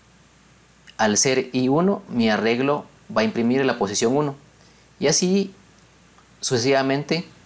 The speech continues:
hasta que i sea tres. Cuando i sea tres, va a imprimir el último valor. En este caso, la longitud de mi arreglo es cuatro, porque cuando obtenemos la longitud, si la obtenemos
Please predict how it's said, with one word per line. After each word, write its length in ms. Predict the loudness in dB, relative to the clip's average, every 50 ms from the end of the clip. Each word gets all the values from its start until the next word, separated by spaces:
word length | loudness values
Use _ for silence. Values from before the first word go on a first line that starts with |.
| -18 -4
hasta 320 | -2 -2 0 0 -2 -4 0
que 120 | 0 2
i 260 | 2 2 0 -2 -4 -4
sea 460 | -4 -2 0 0 2 2 0 -2 -2
tres. 440 | -2 0 0 0 0 -2 -4 -6 -10 -18 -20 -20 -20 -20 -20 -20 -14 -2
Cuando 300 | 0 2 4 4 4 4
i 100 | 4 2
sea 240 | 2 0 0 0
tres, 360 | 0 2 2 2 0 0 -4 -6 -4
va 60 | -2
a 40 | -2
imprimir 400 | 0 0 0 0 2 2 4 4
el 160 | 2 2 2
último 680 | 0 0 -2 -4 -4 -4 -2 0 0 0 0 -2 -4 -8 -14 -20 _ -20 -20 -20 -20 -20 -20 -12 0
valor. 360 | 2 2 4 4 2 0 -2 -10 _ _ -10 -4
En 100 | 0 0
este 220 | 0 2 0 0 2
caso, 360 | 2 2 2 4 2 2 2
la 120 | 2 2
longitud 320 | 0 0 -2 -2 -2 0 0
de 100 | 2 2
mi 80 | 2
arreglo 380 | 2 2 2 2 2 2 2 0
es 160 | 0 -2 -4
cuatro, 480 | -4 0 2 2 2 2 2 -2 -2 -2 -4 -6 -20 -20 -20 -20 -20 -18 -6
porque 560 | -4 -4 -4 0 0 0 0 0 -2 -6 -10 -20 -20 -18 -4
cuando 260 | 0 0 2 2 2
obtenemos 320 | 0 0 0 2 2 2
la 60 | 2
longitud, 480 | 2 0 -2 -4 -4 -2 0 0 0 0
si 160 | 0 -2 0
la 100 | 2 2
obtenemos 960 | 0 0 0 0 0 0 2 2 2 2 2 0 -2 -4 -6 -8 -10 -14 -16